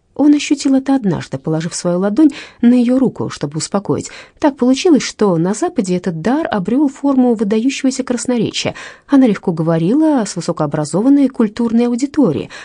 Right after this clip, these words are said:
Она давно поддерживала движение за освобождение женщин от всех видов угнетения. Это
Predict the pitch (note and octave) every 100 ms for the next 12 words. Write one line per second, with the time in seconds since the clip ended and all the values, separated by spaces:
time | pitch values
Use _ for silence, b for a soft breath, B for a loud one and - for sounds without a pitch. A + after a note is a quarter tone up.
0 | B F#3 F#3+ E3 C#3 E3 D3 D3+ F#3+ C4
1 | E3 D3+ F3 D3+ D#3 C#3 D3 C#3+ F3+ B3
2 | A3+ G3 E3+ E3 E3+ E3+ G#3 B3+ C4+ F4+
3 | G#3+ - B2+ G#2+ - D3+ C#3+ E3+ F#3 -
4 | F3+ F3 G3+ - C3 B2+ B B B E3
5 | - D#3+